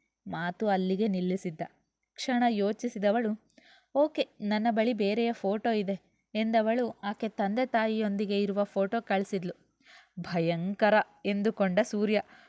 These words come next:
ಫೋಟೋ ಫಾರ್ವರ್ಡ್ ಆದ ನಂತರ ಸೃಷ್ಟಿಯ ಸಮಸ್ಯೆ ಅಲ್ಲದೆ ಅಂತರ ವಿಷಯವೂ ಅವನ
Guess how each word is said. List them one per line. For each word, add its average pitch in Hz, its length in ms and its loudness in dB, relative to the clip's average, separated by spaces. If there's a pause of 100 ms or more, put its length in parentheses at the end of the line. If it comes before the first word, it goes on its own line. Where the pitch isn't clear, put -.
ಫೋಟೋ 226 440 0
ಫಾರ್ವರ್ಡ್ 214 560 2
ಆದ 202 240 2
ನಂತರ 202 380 0 (260)
ಸೃಷ್ಟಿಯ 240 520 -2
ಸಮಸ್ಯೆ 214 680 -2
ಅಲ್ಲದೆ 202 500 2 (440)
ಅಂತರ 214 460 4
ವಿಷಯವೂ 220 580 0
ಅವನ 214 300 -2